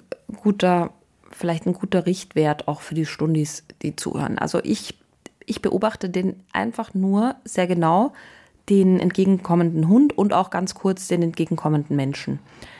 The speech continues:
Wenn ich jetzt so das Gefühl hab, der Mensch, ähm, ist so ganz locker und kümmert sich nicht besonders um den Hund, dann ist, ich weiß schon, alle haben andere Erfahrungen gemacht, aber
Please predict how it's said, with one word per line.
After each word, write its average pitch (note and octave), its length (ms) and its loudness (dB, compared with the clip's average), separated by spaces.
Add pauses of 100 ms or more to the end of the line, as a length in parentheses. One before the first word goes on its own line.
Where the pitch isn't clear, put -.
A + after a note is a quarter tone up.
(360)
Wenn G3+ 140 4
ich G#3 80 2
jetzt G#3+ 160 0
so G3 80 -4
das F#3 180 -2
Gefühl B3 400 0
hab, A3+ 300 0 (960)
der F#3+ 100 4
Mensch, G3 440 0 (120)
ähm, F3 400 4 (280)
ist F#3 200 2
so F#3+ 100 2
ganz F3+ 360 0
locker F3 540 0 (220)
und F#3 420 0
kümmert G#3 280 2
sich G3 120 -2
nicht G3+ 240 2
besonders F3 360 0
um - 100 -4
den E3 140 2
Hund, A3+ 260 4
dann F3+ 160 2 (640)
ist, A#3+ 340 2
ich - 140 -6
weiß F3+ 380 4
schon, F3 180 0
alle E3 280 0
haben E3 140 -2
andere G3 240 0
Erfahrungen F#3 500 0
gemacht, E3+ 320 -2
aber F3 200 0